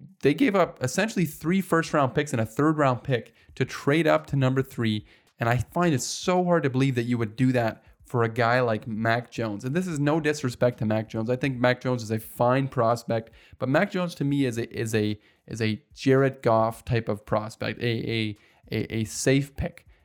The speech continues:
a, a guy who, you know, he's probably gonna be fine. And if he does go to San Francisco, he'll probably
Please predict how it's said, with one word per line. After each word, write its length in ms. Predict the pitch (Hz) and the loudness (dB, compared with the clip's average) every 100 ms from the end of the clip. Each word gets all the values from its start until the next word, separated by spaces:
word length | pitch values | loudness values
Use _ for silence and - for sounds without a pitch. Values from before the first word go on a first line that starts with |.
| _ | _
a, 280 | - - 117 | -12 -4 -2
a 80 | 120 | 2
guy 280 | 120 131 | 4 4
who, 160 | 143 120 | 4 0
you 140 | - | 0
know, 80 | 123 | 0
he's 240 | 123 156 156 | 0 -4 -4
probably 360 | - 170 170 | 2 4 4
gonna 140 | 135 123 | 2 0
be 120 | 117 | -2
fine. 320 | - 110 107 | -4 -4 -2
And 100 | 117 | -2
if 80 | 143 | -2
he 80 | 170 | 0
does 260 | 127 131 | 2 2
go 120 | 131 | 0
to 60 | 120 | -4
San 180 | 131 120 | -2 -4
Francisco, 500 | 123 - 127 120 117 - _ | -4 -8 -2 -2 -2 -12 _
he'll 160 | 143 | -6
probably 460 | 131 143 139 123 | -2 0 0 -2